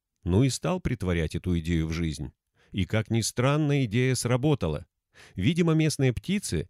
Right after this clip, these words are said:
а их тут в лесу хватало, действительно тащили все, что видели. Конечно, сковородки или котелка я не нашел, или нормального ножа.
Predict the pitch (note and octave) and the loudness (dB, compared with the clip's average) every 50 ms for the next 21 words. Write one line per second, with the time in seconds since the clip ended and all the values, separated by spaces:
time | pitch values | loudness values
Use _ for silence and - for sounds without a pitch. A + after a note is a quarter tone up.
0 | _ _ F#2 F2+ F2+ F#2 - - - F#2 - - F2+ F#2 F2+ - - F2 - - | _ _ -2 0 0 0 0 -2 -4 -6 -4 -4 -4 -4 -4 -4 -6 -6 -4 -4
1 | E2 D#2+ - G2 A2 C3 C#3+ C#3+ C3+ - _ _ _ - G#2+ B2 C#3+ C#3+ - - | -6 -4 -2 -2 0 0 0 0 -2 -4 _ _ _ -6 -2 -2 -2 -2 0 0
2 | G#3 C3+ D3+ - D#3+ D#3+ D3+ - - C3+ - - - C3+ A#2+ A#2 - - - A2+ | 0 2 2 4 4 2 2 2 2 0 0 0 -2 0 0 0 -2 0 0 -2
3 | - - - A2 G#2 G2+ E2+ D2+ E2 C#2+ C2+ - - _ _ _ _ _ _ - | 0 0 0 0 0 0 -2 -2 -4 -6 -6 -10 -12 _ _ _ _ _ _ -4
4 | - F2 F2+ F#2 - - F#2 - - - G2+ G2 G#2 A2 A2+ G#2 - - G2 F#2 | 0 2 2 2 0 0 -4 -2 0 0 2 4 4 4 2 0 0 -2 0 0
5 | F2+ F2 - F2+ - G#2+ G2+ F#2 - F#2 F2 E2+ E2+ F2 F2 F2 F2+ F#2 - - | 0 0 0 -2 0 0 -2 0 -2 -2 0 0 0 2 2 2 0 0 2 2
6 | E3+ E3+ C3+ F2 - - - G2 F#2 F#2+ G2+ G2 G2 G#2+ G#2+ G#2+ G2 F2 F2 F#2+ | 2 2 2 0 -2 -6 -4 -2 0 2 2 2 2 2 2 2 2 2 2 0
7 | G2 G2+ A2+ A#2+ A2+ G#2+ F#2 C#2+ C2+ | 0 2 2 0 0 0 -2 -2 -4